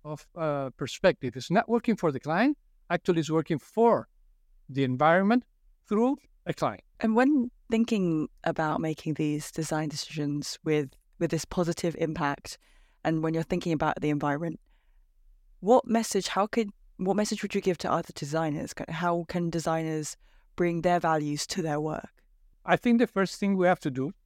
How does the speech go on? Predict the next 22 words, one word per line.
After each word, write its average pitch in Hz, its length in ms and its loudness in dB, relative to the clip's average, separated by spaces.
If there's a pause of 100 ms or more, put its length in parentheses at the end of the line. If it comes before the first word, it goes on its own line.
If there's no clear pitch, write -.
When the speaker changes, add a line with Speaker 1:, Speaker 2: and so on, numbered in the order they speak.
(220)
Speaker 1:
as, 135 180 -10 (360)
uh, 123 260 -10 (1080)
w-, 147 240 -6
which 151 240 -2
was 139 400 0 (300)
something 143 800 2 (160)
that - 140 -4 (100)
took - 220 -4
me 143 360 0 (800)
certain 156 440 0
years 151 540 2
actually 127 380 -4
to 120 140 -14
do, 170 240 -2 (360)
is 147 200 -2
to 165 80 4
leave 151 220 4
your 151 260 2 (120)
ego 143 320 2
at 120 100 -2
home. 107 280 -6 (1120)
Designers, 220 920 2